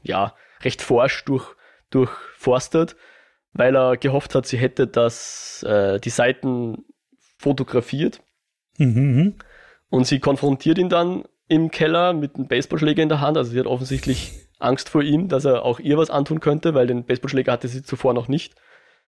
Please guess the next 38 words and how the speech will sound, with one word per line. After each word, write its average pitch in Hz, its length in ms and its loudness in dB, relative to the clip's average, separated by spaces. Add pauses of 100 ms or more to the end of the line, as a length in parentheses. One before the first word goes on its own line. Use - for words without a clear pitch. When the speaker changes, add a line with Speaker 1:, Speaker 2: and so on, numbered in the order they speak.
(460)
Speaker 1:
Ähm, 120 760 2 (300)
Speaker 2:
Ich 170 160 2
glaub, 123 220 -2
sie 139 120 2
wollte 123 220 2
ihn 131 80 2
auf 123 120 0
eine 127 120 2
Runde 123 200 2
Baseball 123 460 -2
einladen 110 360 -2
zum 123 140 -2
Entspannen, 113 560 0
Speaker 1:
<laughs> - 100 -20
Speaker 2:
zum - 160 0
Runterkommen. 117 420 2
Speaker 1:
Ja, 104 80 -6
genau. - 180 -6 (1800)
Und 147 560 2
er 151 160 0
fragt 151 280 -2
sie 156 60 2
halt, 143 80 0
„Hey, 196 120 2
hast 185 160 -4
du 165 60 -4
Fotos 175 280 -2
gemacht?“ 160 220 -2
Und, 139 400 -2
äh, 120 280 2
irgendwie, 127 320 2
ja, 113 180 2
der, 113 380 0
keine 147 360 2
sehr 147 180 0
schöne 147 220 -2
Konfrontation. 135 720 0
Sie, 117 520 -6